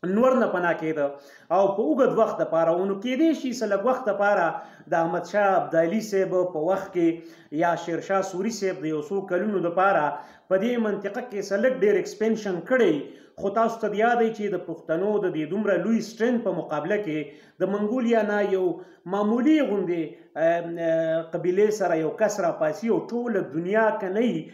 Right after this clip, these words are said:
نو کافي اندازه دنیا، آ، فتح کوي او خپل لوی سلطنت قایموي. <clears throat> او <clears throat> بخښنه غواړم. او یو میت دا دی چې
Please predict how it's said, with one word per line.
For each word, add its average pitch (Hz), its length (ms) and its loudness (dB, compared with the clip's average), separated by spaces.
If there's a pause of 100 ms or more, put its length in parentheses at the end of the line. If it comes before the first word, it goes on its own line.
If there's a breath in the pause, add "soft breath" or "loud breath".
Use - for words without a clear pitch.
(280 loud breath)
نو 180 120 2
کافي 196 500 2
اندازه 165 480 2
دنیا، 170 500 0 (380 loud breath)
آ، 156 120 0
فتح 156 360 -4
کوي 214 280 2
او 180 100 4
خپل 190 280 -2
لوی 214 260 2
سلطنت 180 600 -4
قایموي. 165 460 2 (480 loud breath)
<clears throat> 269 840 0
او 214 80 6 (560 loud breath)
<clears throat> 254 500 4
بخښنه 185 300 -2
غواړم. 175 220 2 (380 loud breath)
او 170 60 2 (120)
یو 247 200 2
میت 240 220 2
دا 233 140 4 (100)
دی 190 100 4 (100)
چې 165 120 -2